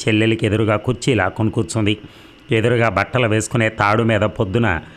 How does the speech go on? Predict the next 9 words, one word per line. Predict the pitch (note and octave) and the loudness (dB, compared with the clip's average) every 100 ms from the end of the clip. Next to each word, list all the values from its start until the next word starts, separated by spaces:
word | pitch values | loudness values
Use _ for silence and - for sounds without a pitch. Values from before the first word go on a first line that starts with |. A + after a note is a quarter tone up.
| - - - | -20 -10 -2
తల్లి | G#2+ A#2 | 2 2
కట్టుకు | C3 A2 - A#2 A#2 | 0 -2 -2 0 2
వెళ్ళాలనుకున్న | G2+ G2+ G2+ G2+ - G2+ G2 E2 - - - A2+ | 2 2 2 0 0 0 0 -4 -12 -20 -16 -2
జరీ | A2 A#2+ C3+ - | 0 2 0 0
చీర | A#2 G2 | 0 2
మడత | G2 F#2+ G#2+ C3 | 2 2 0 0
నలిగి | G2 G2 A#2+ B2+ | 0 2 2 2
కనిపించింది. | A2 F#2 A2 G2 A2 G#2 G#2+ - - - - - - - - - - | 0 -2 -2 -2 0 0 -2 -10 -20 -20 -20 -20 -20 -20 -20 -18 -6
"కమల, | F#2 F#2+ G2 | -2 0 0